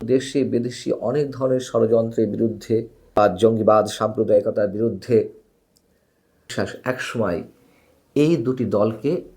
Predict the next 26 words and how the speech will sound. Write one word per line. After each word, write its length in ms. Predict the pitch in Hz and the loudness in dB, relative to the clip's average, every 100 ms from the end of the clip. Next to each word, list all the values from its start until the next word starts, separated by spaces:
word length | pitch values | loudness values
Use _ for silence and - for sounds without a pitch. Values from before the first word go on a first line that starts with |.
| _ | _
একসাথেই 560 | - - - 139 143 127 | -12 -8 -8 -4 0 2
রাজপথে 580 | 104 101 - 101 - | 2 0 -4 -8 -6
নামতে 360 | 92 90 87 - | -4 -4 -6 -10
হবে। 360 | 85 82 87 - - - | -8 -6 -6 -8 -18 -2
এটি 220 | 170 165 | 2 6
আমার 260 | 160 147 104 | 6 6 2
দৃঢ় 340 | 101 131 143 | 0 4 6
বিশ্বাস, 520 | 131 131 - - 190 - | 4 0 -2 -2 -2 -2
আমার 320 | 117 104 - - | 0 -2 -4 -8
একান্ত 540 | 123 156 156 151 - | -2 0 0 -2 -2
ব্যক্তিগত 1000 | 156 104 98 143 143 - 120 117 147 147 - _ 107 | -2 -2 0 0 2 0 2 4 2 0 -8 _ -8
ধারণা। 580 | 104 117 120 165 220 - - _ _ _ _ | 0 2 4 2 0 -8 -20 _ _ _ _
সেই 260 | - 139 127 | -2 2 2
সময়টি 480 | - 117 107 104 | 2 0 0 0
যত 220 | 101 101 98 | -2 -2 -2
দূরেই 520 | 92 101 123 160 165 | -4 0 2 4 2
হোক 280 | 165 175 - | -2 -4 -4
কিংবা 400 | - 110 131 202 - - _ _ | -6 -2 -2 -2 -8 -20 _ _
কাছের 380 | - 139 - 113 | -6 -4 0 0
হোক, 260 | - - - - | 2 -4 -6 -8
বিশ্বাস 400 | 95 - 110 - | -8 -2 -2 -2
করি 260 | 131 208 | -2 0
সেটি 260 | 233 - 117 | -2 -4 -2
হচ্ছে 480 | 127 120 - 269 277 - _ _ _ _ _ _ _ _ _ _ _ _ _ _ | -2 -2 0 0 0 -16 _ _ _ _ _ _ _ _ _ _ _ _ _ _
অন্তত 500 | 139 151 165 120 95 - - _ _ _ _ | 0 2 2 4 2 -2 -20 _ _ _ _
আগামী 380 | 120 127 143 147 | 0 2 4 2